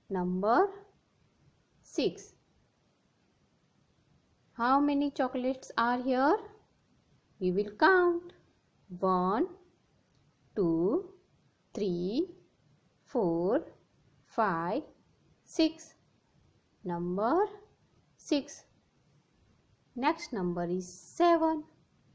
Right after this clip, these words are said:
How many balls are here? We will count. One, two, three, four, five, six, seven. Number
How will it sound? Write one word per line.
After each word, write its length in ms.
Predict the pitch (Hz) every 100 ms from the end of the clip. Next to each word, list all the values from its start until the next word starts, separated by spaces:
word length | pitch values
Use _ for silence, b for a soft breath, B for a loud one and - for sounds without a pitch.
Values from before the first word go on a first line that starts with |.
| _ _ _ _ _ _ _ _ _
How 340 | - 240 294
many 360 | 320 311 311 311
balls 380 | 302 294 302 320
are 160 | 320 302
here? 400 | 302 294 311 415 - _ _ _
We 100 | 208
will 200 | 190 196
count. 640 | 196 202 196 202 247 330 - _ _ _ _ -
One, 520 | 185 180 180 202 320 - _ _ _ _ _ _
two, 460 | 202 170 170 262 - _ _ _ _ _ _ -
three, 500 | 208 165 165 214 339 - _ _ _ _ _ _
four, 560 | - 180 175 180 254 349 - _ _ _ _ _ -
five, 480 | 185 170 170 233 339 - _ _ _ _ _ -
six, 560 | 180 165 202 359 - - _ _ _
seven. 640 | - 320 330 330 320 311 - _ _ _ _ _ _
Number 800 | 175 175 175 180 208 233 349 392